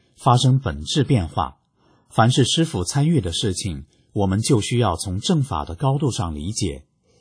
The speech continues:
师父的选择就是正法的需要，正法的选择。整个世界、整个历史都围绕正法在运转。大法弟子是这台戏的主角，过去是，现在更是。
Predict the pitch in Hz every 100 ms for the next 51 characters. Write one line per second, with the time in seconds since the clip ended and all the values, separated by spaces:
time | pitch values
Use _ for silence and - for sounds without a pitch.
0 | _ - - 165 170 117 98 82 69 -
1 | 76 78 85 _ - - 113 107 82 -
2 | 151 - 78 71 73 - 139 151 71 -
3 | _ - 185 127 98 71 120 - 76 69
4 | 73 69 - _ _ _ _ _ - 117
5 | 101 135 120 143 113 135 90 69 - -
6 | 90 87 131 180 110 - 76 71 - _
7 | _ - 160 120 85 117 113 - 180 120
8 | 90 69 69 135 110 165 113 - 78 95
9 | _ _ _ _ - 143 131 95 120 131
10 | - 76 82 - 107 - 135 92 95 -
11 | 139 92 - 82 69 - 76 87 - _
12 | _ _ - 165 123 160 107 - 92 67
13 | _ - - 120 98 92 87 175 90 -
14 | 104 71